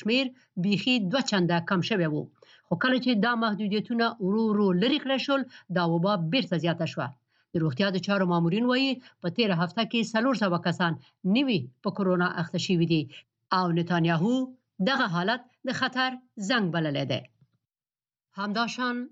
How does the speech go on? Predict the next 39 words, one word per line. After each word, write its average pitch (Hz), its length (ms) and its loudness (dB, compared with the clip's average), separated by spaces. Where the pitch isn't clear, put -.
د 220 140 -4
فرانسې 214 640 0
د 202 100 0
بورډکس 190 420 0
او 185 180 2
مارسیلې 226 460 0
د 190 100 2
ښارونو 190 340 0
چارواکو 190 560 0
د 185 120 0
کورونا 180 300 0
په 175 140 -2
تازه 170 260 2
پیښو 247 300 0
کې 262 100 2
د 240 140 2
زیاتوالي 233 500 0
له 185 140 2
امله 220 240 0
په 180 200 0
عامو 202 320 0
غونډو 202 240 0
هم 220 300 0
محدودیتونه 185 640 0
لګولي 156 460 0
دي. 147 60 0
د 170 100 2
شرابو 196 460 0
په 202 140 -4
څښلو 208 320 -2
د 175 120 0
بندیز 180 360 0
ترڅنګ 190 360 -2
د 175 140 -4
دواړو 226 320 0
ښارونو 185 400 0
اوسیدونکي 190 600 0
په 196 40 2
عامو 240 200 -2